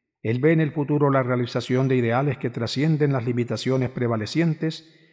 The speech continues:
o los efectos calamitosos que se derivan de causas naturales o humanas imperfectas. Cuán ignorante es aquel que todo lo conoce, menos a sí mismo.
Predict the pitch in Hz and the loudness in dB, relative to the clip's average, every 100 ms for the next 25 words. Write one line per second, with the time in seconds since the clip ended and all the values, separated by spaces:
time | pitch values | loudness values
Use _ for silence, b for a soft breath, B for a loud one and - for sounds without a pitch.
0 | b 117 123 120 123 185 180 151 143 - | b 2 2 0 -2 -2 0 0 0 0
1 | 135 127 123 147 156 - 151 - 139 135 | 0 0 0 2 0 0 -2 -2 -4 -2
2 | 127 127 127 120 117 117 139 156 - 147 | 0 0 0 0 -2 -2 -4 -4 -4 -2
3 | 143 131 113 123 139 135 - 131 117 113 | -2 -2 -2 -2 -2 -4 0 2 2 2
4 | 151 131 - - 113 - 165 - - - | 0 -2 -4 -4 -6 -4 -8 -8 -16 -16
5 | - _ _ _ _ _ _ _ _ _ | -20 _ _ _ _ _ _ _ _ _
6 | - 113 143 147 160 160 160 131 143 127 | 0 2 2 2 0 2 2 2 0 0
7 | 123 127 120 120 - 117 117 113 117 117 | -2 -2 -2 -2 0 0 0 -2 -4 -2
8 | 113 113 113 117 170 160 143 151 - - | 0 0 0 0 0 0 -4 -6 -8 -20
9 | _ _ - 185 165 139 107 110 107 120 | _ _ 4 4 4 -2 -4 -4 -2 -2
10 | 113 156 - - 82 92 | 0 -2 -2 -10 -12 -16